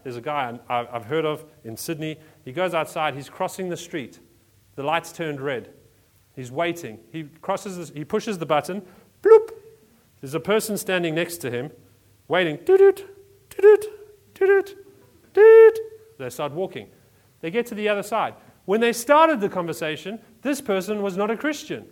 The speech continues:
When they got to the other side, the person was a Christian. What is that, thirty seconds? Ask that person how they did it. They're useless. Anyone can do it.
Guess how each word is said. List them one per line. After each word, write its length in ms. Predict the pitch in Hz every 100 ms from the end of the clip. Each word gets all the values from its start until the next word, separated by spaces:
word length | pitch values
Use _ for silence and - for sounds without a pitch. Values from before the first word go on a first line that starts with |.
| _ _ -
When 120 | 214
they 100 | 233
got 160 | 277
to 80 | 277
the 140 | 247 240
other 160 | 233
side, 440 | - 311 277 196 190
the 80 |
person 360 | 214 269 285 220
was 120 | 185
a 60 | 214
Christian. 480 | 277 302 - 160 104 - _ _ _ _ _ _ _ _ _ _ _ _
What 100 | 311
is 120 | 262
that, 220 | 196 123
thirty 200 | - 233
seconds? 580 | 220 254 254 330 339 - - - _ _ _ _ _ _ _ _ _ _ _ _ -
Ask 280 | 170 208 -
that 160 | 214
person 320 | 220 220 220
how 160 | 185 202
they 120 | 196
did 160 | 175 202
it. 300 | 254 - -
They're 180 | 147 127
useless. 840 | 113 113 156 233 - 117 - - _ _ _ _ _ _ _ _ _ _ _
Anyone 260 | - 202 202
can 140 | 185
do 100 | 156
it. 160 | 127 -